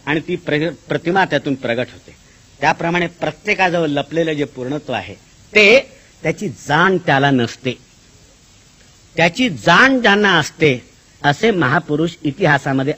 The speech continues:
अपवादभूत झालेले आहेत. एखाद्या शंकराचार्याला ती जाण होते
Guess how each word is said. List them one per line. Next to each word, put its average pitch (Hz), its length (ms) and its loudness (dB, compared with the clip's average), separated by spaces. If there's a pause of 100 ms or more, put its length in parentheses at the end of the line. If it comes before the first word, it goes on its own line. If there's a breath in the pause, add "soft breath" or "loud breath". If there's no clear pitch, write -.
अपवादभूत 139 680 -2 (120)
झालेले 107 360 -8
आहेत. 95 260 -16 (1500)
एखाद्या 156 380 2
शंकराचार्याला 147 920 2
ती 135 200 -4
जाण 131 380 0
होते 113 380 -6